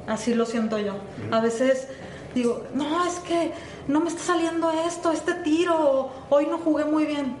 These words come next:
Speaker 1: Tranquilízate, Samantha, es un entrenamiento, pero es que para mí yo lo siento casi de vida o muerte, no sé, así es mi, mi, como yo veo mi deporte,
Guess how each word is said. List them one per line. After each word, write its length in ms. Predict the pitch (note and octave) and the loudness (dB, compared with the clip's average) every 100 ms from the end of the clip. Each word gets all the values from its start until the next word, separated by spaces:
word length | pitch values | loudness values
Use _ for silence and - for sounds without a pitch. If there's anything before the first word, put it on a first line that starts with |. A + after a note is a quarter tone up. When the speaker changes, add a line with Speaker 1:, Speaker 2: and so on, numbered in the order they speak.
| - | -10
Speaker 1:
Tranquilízate, 640 | A3 G3+ B3 A#3 - D#4 D4+ | -10 -6 -4 -2 -2 -2 -2
Samantha, 400 | D#4 D4 C4 C4 | 0 0 0 -2
es 220 | B3 B3 | -2 0
un 100 | D4+ | 4
entrenamiento, 880 | D4+ D4 B3+ A#3+ A#3+ B3 D4+ D4 - - - - - - - - | 4 4 4 2 2 0 0 -2 -4 -8 -14 -14 -14 -14 -14 -6
pero 120 | - A#3+ | 0 0
es 100 | - | 0
que 80 | |
para 240 | - D4 B3+ | 0 2 2
mí 140 | A#3+ | 0
yo 80 | B3 | 0
lo 80 | B3+ | 0
siento 300 | C4 B3+ C#4+ | 2 2 2
casi 220 | C4 C4+ | -2 2
de 100 | C#4 | 2
vida 200 | A#3+ A#3+ | 4 2
o 40 | B3 | 2
muerte, 380 | A#3+ C4 C#4+ | 2 0 0
no 120 | C#4 B3+ | -2 2
sé, 100 | C4+ | 2
así 280 | B3+ C4 C4 | 0 2 4
es 180 | B3+ | 4
mi, 680 | C#4+ D4 D4 C#4+ C4 A3+ - - - - - - - | 2 0 2 4 4 2 -2 -12 -16 -16 -14 -10 0
mi, 800 | A3+ A#3+ A#3+ A#3 A3+ G#3+ G3+ F#3+ - - | 4 4 4 4 2 0 -2 -6 -10 -6
como 220 | - A#3+ A#3 | 2 4 6
yo 200 | A#3 A3+ | 4 2
veo 140 | A#3+ | 0
mi 120 | A#3+ | 0
deporte, 460 | A3+ - G3+ G3+ | 0 0 -2 -4